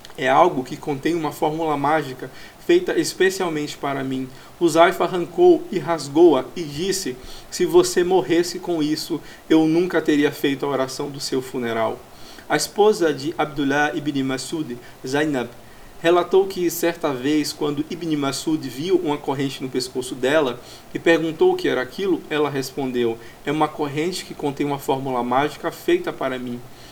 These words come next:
Ele arrancou-a do pescoço dela, a quebrou e disse, "Certamente a família de Abdullah não precisa de shirk." Eu ouvi o mensageiro de Allah, sallallahu alaihi wasallam, dizer,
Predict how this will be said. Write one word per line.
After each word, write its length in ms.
Ele 380
arrancou-a 580
do 120
pescoço 480
dela, 420
a 80
quebrou 600
e 100
disse, 460
"Certamente 800
a 80
família 500
de 240
Abdullah 600
não 120
precisa 400
de 120
shirk." 520
Eu 160
ouvi 200
o 60
mensageiro 580
de 80
Allah, 400
sallallahu 540
alaihi 160
wasallam, 460
dizer, 460